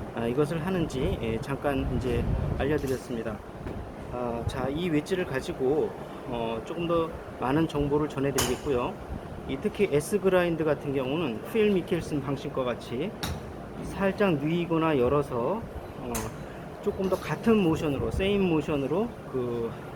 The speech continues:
조금 더, 어, 높은 탄도를 이제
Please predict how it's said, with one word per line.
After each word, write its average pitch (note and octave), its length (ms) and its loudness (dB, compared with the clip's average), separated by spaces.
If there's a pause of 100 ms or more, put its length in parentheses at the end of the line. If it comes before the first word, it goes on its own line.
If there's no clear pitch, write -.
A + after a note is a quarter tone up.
조금 F#3+ 260 -4
더, G3 200 0 (480)
어, B2 100 -4
높은 D3 380 0
탄도를 F3+ 600 2 (200)
이제 B2 220 0